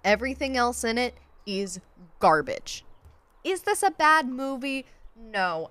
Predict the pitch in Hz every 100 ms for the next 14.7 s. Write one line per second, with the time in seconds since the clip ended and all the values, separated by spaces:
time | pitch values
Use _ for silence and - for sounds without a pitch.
0 | - 233 240 - 240 220 202 185 165 160
1 | 165 156 156 - 220 240 262 302 294 -
2 | 254 247 247 240 233 262 262 262 254 247
3 | 247 247 233 233 226 233 202 208 196 196
4 | 180 180 202 180 - _ _ _ 247 240
5 | 233 226 226 _ - 202 262 370 - -
6 | 240 247 220 208 185 190 175 - 175 -
7 | 165 - - 220 - 226 269 277 240 226
8 | - 202 185 - - 185 165 - - -
9 | 262 302 294 _ _ 196 220 240 240 208
10 | 196 240 302 - _ - 240 262 - _
11 | _ _ _ _ _ _ _ - 175 220
12 | 247 226 - - 196 196 214 - _ _
13 | _ 220 196 180 185 185 175 175 - -
14 | 127 92 - 90 - 95